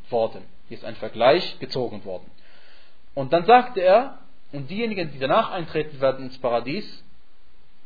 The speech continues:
ihre Gestalt ist wie der hellste, das hellste Gestirn im Himmel.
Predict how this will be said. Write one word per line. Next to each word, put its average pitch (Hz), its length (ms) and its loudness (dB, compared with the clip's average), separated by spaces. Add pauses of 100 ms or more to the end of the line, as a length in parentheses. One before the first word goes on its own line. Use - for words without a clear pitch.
(400)
ihre 180 340 0
Gestalt 202 440 6
ist 143 240 -4
wie 214 380 -4 (240)
der 156 260 2
hellste, 220 800 0 (180)
das - 180 -6
hellste 202 420 0
Gestirn 170 720 -4
im 147 140 -6
Himmel. 104 260 -8